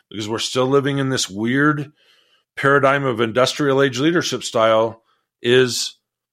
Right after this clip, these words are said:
they're both focused exclusively on results. They're driven, they're measured by the results they bring. And the trouble with that, as you experienced, it sounds like,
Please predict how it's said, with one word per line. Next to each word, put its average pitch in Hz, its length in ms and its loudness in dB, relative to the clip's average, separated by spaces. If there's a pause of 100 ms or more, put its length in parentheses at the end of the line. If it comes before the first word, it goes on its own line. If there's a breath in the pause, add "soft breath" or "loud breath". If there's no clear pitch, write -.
(200)
they're 123 180 2
both 131 300 2
focused 127 360 0
exclusively 135 720 0
on 120 160 -2
results. 104 760 -4 (460)
They're 120 140 2
driven, 131 560 0
they're 117 120 2
measured 123 480 -2
by 117 420 0 (260)
the 104 120 -4
results 110 520 0
they 107 240 0
bring. 95 400 -4 (680)
And 117 340 -4
the 113 120 -4
trouble 220 400 2
with 117 180 2
that, 107 320 2
as 104 240 -4
you 139 280 2
experienced, 107 580 -2
it 101 60 -6
sounds 107 340 0
like, 156 280 2